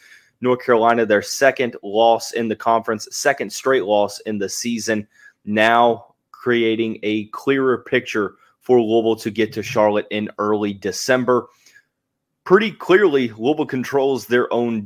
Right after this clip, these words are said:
destiny, and it makes this matchup with Virginia Tech upcoming this weekend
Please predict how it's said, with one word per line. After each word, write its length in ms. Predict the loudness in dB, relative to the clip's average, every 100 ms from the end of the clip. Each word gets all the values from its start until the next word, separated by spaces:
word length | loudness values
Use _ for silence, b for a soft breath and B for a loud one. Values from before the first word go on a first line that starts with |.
| 0
destiny, 640 | 2 2 -2 -4 -4 -8 _ _ _ -8
and 160 | -4 -2
it 100 | 0
makes 380 | 0 0 -4 -12
this 380 | 0 0 0
matchup 380 | 0 0 0 -2
with 160 | -4 -4
Virginia 400 | -8 -6 -4 -4
Tech 280 | -4 -4 -2
upcoming 460 | -4 -2 -4 -4
this 220 | -4 -4 -4
weekend 500 | -4 -2 -2 -2